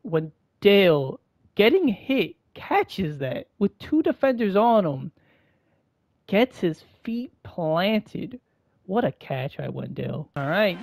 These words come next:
Danny Dimes is in the game. Can he score for us? Yup. Oh, they got him. They got Singletary. Two yards, though.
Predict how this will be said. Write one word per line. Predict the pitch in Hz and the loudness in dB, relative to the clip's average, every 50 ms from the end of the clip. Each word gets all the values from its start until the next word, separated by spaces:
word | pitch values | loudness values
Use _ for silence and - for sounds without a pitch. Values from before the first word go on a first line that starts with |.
| - - | -8 -4
Danny | 143 143 151 165 175 170 165 | -2 0 0 0 0 -2 -2
Dimes | 147 170 165 190 214 226 220 208 165 | 0 2 4 4 4 4 4 2 -2
is | 156 147 151 | -4 -6 -4
in | 165 170 175 | -4 -4 -2
the | 175 165 | -4 -4
game. | 151 170 196 214 202 175 160 156 156 160 - - - - - - - - - - - - - - - - - - - - - - | -4 -4 -4 -4 -4 -4 -4 -4 -6 -8 -10 -14 -20 -20 -20 -20 -20 -20 -20 -20 -20 -20 -20 -20 -20 -20 -20 -20 -20 -18 -12 -8
Can | 147 160 190 | -4 -4 -2
he | 190 208 202 | -2 -2 -4
score | - - - 180 175 196 190 | -6 -6 -4 0 0 0 0
for | 180 - 139 123 127 | 0 -4 -8 -8 -8
us? | 123 123 151 - - - - - - - - - - - - - - | -8 -10 -12 -12 -14 -20 -20 -20 -20 -20 -20 -18 -18 -18 -16 -12 -6
Yup. | 156 143 143 151 175 - - - - - - - | -2 -2 -2 -2 -2 -6 -14 -14 -14 -16 -6 0
Oh, | 175 160 170 202 208 - | 2 2 2 2 0 -2
they | - 147 | -6 -4
got | 139 135 131 131 131 | -4 -2 -4 -4 -4
him. | 135 139 143 - - - - | -6 -8 -10 -14 -18 -16 -10
They | - 147 | -8 -4
got | - 147 156 - | -2 -2 -4 -2
Singletary. | - 151 143 139 139 - 147 139 139 151 - | -6 -6 -6 -6 -6 -6 -6 -6 -6 -6 -6
Two | - 220 | -4 -2
yards, | 240 262 269 254 220 - | 2 4 4 4 2 0
though. | - 139 131 156 | -2 -4 -6 -6